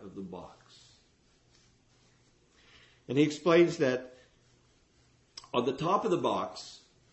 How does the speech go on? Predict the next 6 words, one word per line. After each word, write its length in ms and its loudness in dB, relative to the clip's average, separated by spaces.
which 200 -8
is 100 -10
the 100 -4
last 720 -8
six 260 -12
chapters, 680 -16